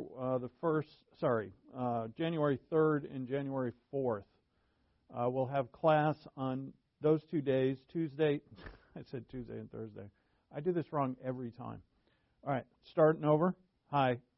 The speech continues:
everybody. And we will be back on Tuesday and Wednesday, the third and the fourth of next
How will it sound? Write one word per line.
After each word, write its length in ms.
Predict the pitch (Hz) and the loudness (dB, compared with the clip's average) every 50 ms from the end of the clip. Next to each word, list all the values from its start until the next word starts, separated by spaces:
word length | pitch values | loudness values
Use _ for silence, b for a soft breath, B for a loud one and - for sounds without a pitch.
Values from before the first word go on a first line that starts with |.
| _ - - | _ -10 -8
everybody. 420 | 120 117 113 107 113 107 107 107 - _ _ _ _ _ - | -6 -6 -4 -2 -2 -2 -4 -4 -8 _ _ _ _ _ -6
And 320 | 160 185 170 131 110 92 - _ _ _ _ _ _ _ _ _ _ _ _ _ _ _ _ _ - | -2 0 0 0 0 -2 -6 _ _ _ _ _ _ _ _ _ _ _ _ _ _ _ _ _ 0
we 180 | 151 160 170 | 4 6 6
will 200 | 175 175 185 175 | 10 10 10 10
be 180 | 160 151 175 165 | 10 6 4 2
back 500 | 147 131 175 175 190 202 202 196 196 - - | 4 4 4 6 6 6 6 4 2 -2 -6
on 380 | - 165 160 160 160 156 151 143 - - - | -2 2 2 4 4 2 0 -2 -6 -8 -6
Tuesday 520 | 202 202 196 175 175 196 180 175 170 - | -4 -4 -4 0 2 4 4 4 2 0
and 260 | - 143 143 147 139 135 | -4 -4 -4 -4 -6 -4
Wednesday, 1000 | 156 165 180 185 190 180 151 135 120 - 110 98 95 98 104 107 127 143 143 - _ _ _ _ _ _ _ _ _ - | -2 0 2 2 2 2 0 0 0 -2 -2 -2 -2 -4 -4 -4 -4 -4 -6 -10 _ _ _ _ _ _ _ _ _ -8
the 100 | 127 120 - _ _ | -8 -8 -8 _ _
third 380 | - 160 160 170 165 160 156 - - | 2 4 6 6 6 4 2 -2 -6
and 200 | 139 135 135 127 | -6 -6 -4 -6
the 80 | 113 - _ - | -8 -10 _ -2
fourth 360 | 143 143 135 135 131 127 - _ _ _ _ _ _ - | 0 2 4 4 4 2 0 _ _ _ _ _ _ -6
of 220 | 131 127 120 123 | -4 -4 -4 -4
next 260 | 135 127 123 120 - | -4 -6 -6 -6 -8